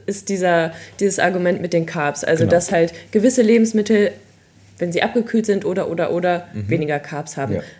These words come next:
Speaker 1: Was ist denn dieses weniger? Ist es wirklich so viel weniger?
Speaker 2: Ungefähr halb so viel.
Speaker 1: Okay, also sagen wir mal,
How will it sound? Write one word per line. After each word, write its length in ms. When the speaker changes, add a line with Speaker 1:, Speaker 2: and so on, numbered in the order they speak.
Speaker 1:
Was 280
ist 280
denn 340
dieses 360
weniger? 420
Ist 120
es 120
wirklich 260
so 80
viel 220
weniger? 480
Speaker 2:
Ungefähr 480
halb 160
so 140
viel. 280
Speaker 1:
Okay, 220
also 160
sagen 280
wir 120
mal, 480